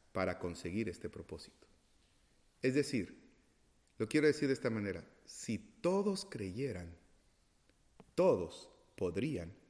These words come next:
ser salvos en Cristo, porque todos, por todos Cristo murió.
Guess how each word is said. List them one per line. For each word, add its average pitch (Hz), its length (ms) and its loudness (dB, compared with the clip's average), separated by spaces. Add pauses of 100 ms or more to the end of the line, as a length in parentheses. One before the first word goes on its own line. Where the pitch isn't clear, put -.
(300)
ser - 260 -4
salvos 82 600 -4
en 85 160 -8
Cristo, 104 440 -8 (220)
porque - 280 -4
todos, 107 600 4 (680)
por 85 160 -6
todos 110 400 0
Cristo 82 300 -12
murió. 78 240 -14